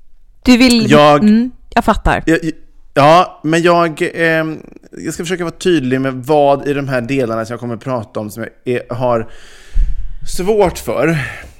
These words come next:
Speaker 2: Och jag är inne nu i sociala medier igen. Det är oftast där man är inne och stör sig på saker, ju.
Speaker 1: Mm.
Speaker 2: Mm. Och jag har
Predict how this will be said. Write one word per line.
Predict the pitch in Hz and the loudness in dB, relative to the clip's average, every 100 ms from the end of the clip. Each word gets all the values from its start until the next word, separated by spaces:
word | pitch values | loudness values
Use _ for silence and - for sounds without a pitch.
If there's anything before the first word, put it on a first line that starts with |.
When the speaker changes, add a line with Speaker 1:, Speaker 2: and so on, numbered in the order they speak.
| - - | -20 -8
Speaker 2:
Och | 160 165 - | -6 -6 -10
jag | - 185 208 | -6 -2 0
är | 208 | -2
inne | 185 160 | -2 -2
nu | 143 127 | 0 0
i | 127 | 0
sociala | 120 139 139 123 117 | -2 -4 0 0 2
medier | 127 151 151 95 90 127 143 - - - - - | 0 0 -2 -2 -2 -2 -6 -12 -20 -20 -20 -8
igen. | 127 113 123 151 135 | -2 0 0 -2 0
Det | 143 | 2
är | 151 | 2
oftast | 156 - 131 107 | 2 -2 -4 0
där | 101 | 0
man | 95 104 | 0 -2
är | 104 | -6
inne | 104 92 | -8 -8
och | 98 - - | -10 -12 -16
stör | - 87 | -12 -12
sig | 104 | -12
på | 117 | -12
saker, | 123 - | -12 -6
ju. | 110 185 - - - - - _ - - - | -4 -4 -6 -18 -20 -20 -20 _ -20 -12 -2
Speaker 1:
Mm. | 202 190 | 0 2
Speaker 2:
Mm. | 190 269 - - - - - - - - - - - - | 0 -2 -6 -20 -20 -20 -20 -20 -20 -20 -20 -20 -20 -10
Och | 175 - | -8 -8
jag | 160 156 220 226 202 | -8 -2 -2 -2 -6
har | 131 127 104 117 - | -4 0 0 -2 -8